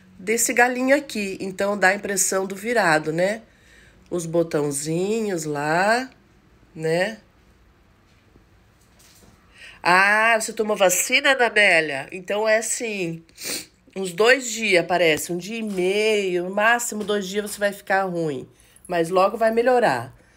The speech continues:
Importante, é melhor ter a reação do que ter o risco de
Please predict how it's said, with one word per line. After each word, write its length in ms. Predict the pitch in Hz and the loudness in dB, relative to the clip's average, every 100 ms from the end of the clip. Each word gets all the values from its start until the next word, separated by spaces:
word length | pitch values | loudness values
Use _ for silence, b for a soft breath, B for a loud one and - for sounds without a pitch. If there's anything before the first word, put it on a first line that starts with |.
| B B B | B B B
Importante, 920 | 170 175 175 175 180 208 220 233 - - | -2 2 2 4 4 4 0 -2 -2 0
é 280 | 175 170 | 2 2
melhor 340 | 170 185 180 180 | 2 4 4 2
ter 160 | 196 | 0
a 100 | 190 | 2
reação 540 | 175 165 165 - 175 208 | 4 4 2 2 2 2
do 120 | 226 | -6
que 200 | 226 214 | -6 -8
ter 160 | 220 220 | -2 -2
o 60 | |
risco 440 | 180 190 190 - 190 | -2 -4 -6 -8 -10
de 560 | 202 208 208 208 214 | -6 -4 -2 -2 -6